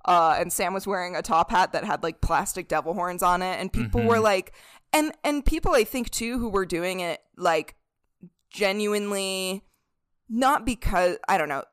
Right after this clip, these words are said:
Speaker 1: I think they got caught up in, like, the talk of all of this, but were doing it not because they, like, hate gay people and trans people, but because, like, they really, like,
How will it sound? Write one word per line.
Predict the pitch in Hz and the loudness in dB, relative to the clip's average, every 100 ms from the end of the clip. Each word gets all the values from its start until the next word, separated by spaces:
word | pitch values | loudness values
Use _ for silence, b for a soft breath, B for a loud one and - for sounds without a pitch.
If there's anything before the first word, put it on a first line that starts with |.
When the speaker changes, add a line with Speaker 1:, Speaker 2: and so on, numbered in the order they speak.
| - | -2
Speaker 1:
I | |
think | 196 220 180 | -2 -2 -2
they | 202 | 2
got | 180 - | 2 0
caught | - - 160 | -6 0 2
up | 147 - | 2 -2
in, | 180 | -4
like, | 165 147 - | -4 -6 -6
the | 160 147 | -6 -6
talk | - - 143 196 | -4 2 2 2
of | 185 | 2
all | 196 | 2
of | 202 | 2
this, | 220 220 | 0 0
but | - 180 151 | 0 -2 -2
were | 165 185 | -2 0
doing | 180 180 185 | 0 0 -2
it | 160 | 2
not | 185 | 2
because | 185 208 180 | 2 -2 -2
they, | 170 | 0
like, | 156 165 | -2 -4
hate | 175 160 | -8 -6
gay | 151 131 | -6 -6
people | 160 160 - 160 | -4 -4 -2 -2
and | 156 | -4
trans | 135 135 | -6 -2
people, | 190 180 190 | -2 0 -2
but | 156 | -2
because, | 160 151 151 143 147 | -4 -4 -4 -2 0
like, | 139 131 - - _ _ _ _ _ _ | 0 -2 -8 -18 _ _ _ _ _ _
they | 175 190 | 0 2
really, | 156 170 160 160 156 | 4 4 4 2 0
like, | 160 147 | -2 -2